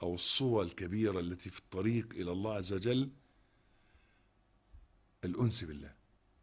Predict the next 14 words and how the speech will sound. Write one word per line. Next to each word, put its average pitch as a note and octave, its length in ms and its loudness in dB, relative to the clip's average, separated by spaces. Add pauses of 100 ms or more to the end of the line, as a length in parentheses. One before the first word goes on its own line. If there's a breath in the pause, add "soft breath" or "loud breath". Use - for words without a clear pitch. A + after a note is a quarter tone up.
(420)
يبقى G2+ 240 -8
اللي E2+ 120 -6
حس - 400 0
بالأنس C3 680 -4 (1120)
واستمتع A#2+ 520 -4
بيه A#2 240 0
يبقى F2 160 -2
مشي G#2 340 0 (1000)
وسلك. - 560 -6 (1500 soft breath)
اللي F2+ 180 -4
ما E2+ 60 -6
حسش C3+ 480 -2
الأنس A2 340 -4
بالله F#2+ 360 -6